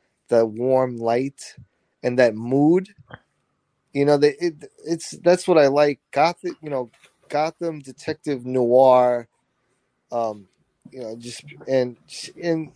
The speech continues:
and even when they're in Arkham, the mood, this whole animation. You think about Catwoman's suit, and I was like, you know, if they would have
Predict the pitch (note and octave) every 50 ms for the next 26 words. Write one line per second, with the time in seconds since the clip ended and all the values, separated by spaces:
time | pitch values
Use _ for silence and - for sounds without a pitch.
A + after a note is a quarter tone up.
0 | _ _ _ - F3 F3+ F3 F#3+ G3 F#3+ G3 F#3+ G3 F#3+ F3 F3 D#3 C3+ C3+ -
1 | C#3+ C#3+ D#3 F3 F3 - - A2+ G#2 G2 G2 G2+ G#2+ A#2 A2+ A#2+ B2+ C#3+ D3 D3+
2 | D3+ C#3 A2 A2+ - - C#3+ C#3 C3+ C#3+ C#3+ C3+ C3+ C3 C3+ C#3 C#3 C3 - -
3 | C3+ C3 C3 C3+ _ _ _ _ _ _ _ _ _ _ _ _ _ _ _ _
4 | _ _ E3 F3+ B3 G#3+ G#3 G3+ F#3 - - F#3 F#3+ G3 F#3+ F#3+ E3 D3 C3+ -
5 | - - - F#3 F#3 - - D3 C#3+ C#3+ C#3+ C#3+ C#3 C3+ D3 C#3 C#3 C3 - D3+
6 | D3 D3+ D3 C#3+ C#3 C3 - D#3 D#3 D#3 D#3 D3+ C#3+ C#3 B2+